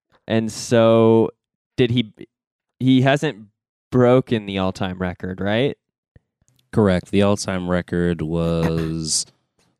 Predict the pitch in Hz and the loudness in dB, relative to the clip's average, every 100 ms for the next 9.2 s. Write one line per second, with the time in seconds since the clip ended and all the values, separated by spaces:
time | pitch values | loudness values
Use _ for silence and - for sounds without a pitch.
0 | _ _ - 101 90 87 - 87 85 82 | _ _ -2 0 0 -2 -4 -2 -2 -4
1 | 85 80 - _ _ _ _ - 104 107 | -6 -8 -10 _ _ _ _ -6 -2 0
2 | 120 117 87 92 107 135 147 - _ _ | 0 -2 -4 -2 0 -2 -2 -6 _ _
3 | _ _ _ - 95 92 - 73 65 - | _ _ _ -2 -2 -2 -4 -10 -12 -20
4 | _ _ - 101 95 143 151 147 147 143 | _ _ -14 -8 -2 0 0 -2 -6 -8
5 | - 165 90 - - 98 95 92 104 110 | -6 -6 -2 -4 -2 -2 -2 -2 -2 -4
6 | - 117 110 - - 101 98 90 87 92 | -6 -6 -8 -12 -8 -6 -4 -6 -6 -4
7 | 92 82 78 76 - 80 87 80 - _ | -2 -4 -8 -10 -12 -8 -6 -6 -8 _
8 | _ _ _ _ _ _ - 90 67 - | _ _ _ _ _ _ -10 -8 -8 -12
9 | - - | -12 -12